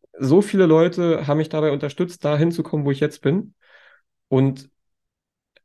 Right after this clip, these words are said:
genau da, diese Kombination all dieser Faktoren hat mich dazu geführt zu sagen, okay, ich möchte gerne spo-, später,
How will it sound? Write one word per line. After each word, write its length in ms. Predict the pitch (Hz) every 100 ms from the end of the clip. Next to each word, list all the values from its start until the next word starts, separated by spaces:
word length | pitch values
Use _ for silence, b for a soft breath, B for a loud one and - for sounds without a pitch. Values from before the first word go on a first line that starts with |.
| _
genau 460 | - 127 147 190 208
da, 160 | -
diese 260 | 156 185 196
Kombination 720 | 190 185 175 170 - 190 202
all 220 | - 170
dieser 240 | 202 185 180
Faktoren 680 | 180 - - 165 180 214 - b b b b -
hat 100 | 131
mich 140 | 160
dazu 320 | 180 165 165
geführt 320 | 160 160 165
zu 100 | 165
sagen, 240 | 139 147 147
okay, 240 | 139 151
ich 140 | 127 -
möchte 280 | 135 -
gerne 260 | 135 139 139
spo-, 360 | - 143 147 -
später, 680 | - 160 175 175 175 175